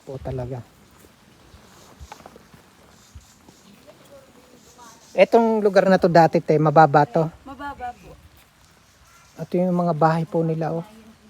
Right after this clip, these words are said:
Speaker 1: Talagang kalahati na lang. Alin nga yung bahay nyo? Ito ba yon?
Speaker 2: Ito po. Ayan po. O yan, opo.
Speaker 1: Ayan, oh. Halos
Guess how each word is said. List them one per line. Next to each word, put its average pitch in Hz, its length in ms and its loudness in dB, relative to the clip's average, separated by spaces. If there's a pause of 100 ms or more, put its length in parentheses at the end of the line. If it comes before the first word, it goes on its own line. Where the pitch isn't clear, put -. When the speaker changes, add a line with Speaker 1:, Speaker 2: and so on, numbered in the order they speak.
(140)
Speaker 1:
Talagang 156 340 -8
kalahati 156 640 -6
na 156 100 -6
lang. 151 220 -10 (1500)
Alin 214 240 4
nga 233 100 8
yung 233 80 6
bahay 202 240 8
nyo? 214 140 2
Ito 208 180 0
ba 156 140 2
yon? 170 240 4
Speaker 2:
Ito - 320 -20
po. 466 160 -20 (480)
Ayan 247 260 -18
po. 220 140 -18 (240)
O 196 100 -20
yan, 220 240 -20
opo. 196 260 -20 (140)
Speaker 1:
Ayan, 247 220 6
oh. 269 160 2 (160)
Halos 220 320 0